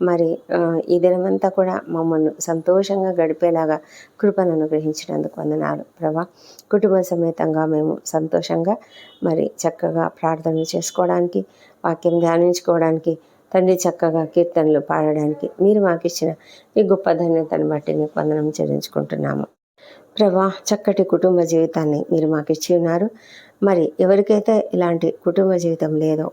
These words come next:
వారిని బట్టి నీ సన్నిధిలో ప్రార్థిస్తున్నాం తండ్రి. అవును తండ్రి దేవా, నీవెంత గొప్ప దేవుడు. మా తండ్రి దేవా, మా జీవితాలలో మరి ఈ గొప్ప ధన్యతను మాకిచ్చారు. మరి అనేక మంది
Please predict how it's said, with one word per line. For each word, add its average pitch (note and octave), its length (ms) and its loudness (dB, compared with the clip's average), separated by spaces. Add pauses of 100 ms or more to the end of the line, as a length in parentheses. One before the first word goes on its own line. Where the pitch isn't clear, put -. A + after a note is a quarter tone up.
వారిని D3+ 240 -2
బట్టి D#3 340 -6 (380)
నీ F3+ 60 4
సన్నిధిలో D#3 460 -2
ప్రార్థిస్తున్నాం D#3+ 720 -8
తండ్రి. D3+ 340 -10 (140)
అవును D#3+ 280 -2
తండ్రి D#3 360 -8 (440)
దేవా, F3+ 320 4 (180)
నీవెంత F3+ 520 0
గొప్ప - 520 -4
దేవుడు. D#3+ 380 -2 (480)
మా F#3+ 80 0
తండ్రి G#3 300 2
దేవా, G3+ 380 0 (160)
మా E3+ 160 0
జీవితాలలో E3 720 -2 (440)
మరి E3+ 180 2
ఈ D#3+ 240 -2
గొప్ప E3+ 300 -6
ధన్యతను D#3+ 600 -2 (140)
మాకిచ్చారు. D3+ 580 -4 (520)
మరి D#3 280 0 (240)
అనేక F#3 520 0
మంది E3 400 0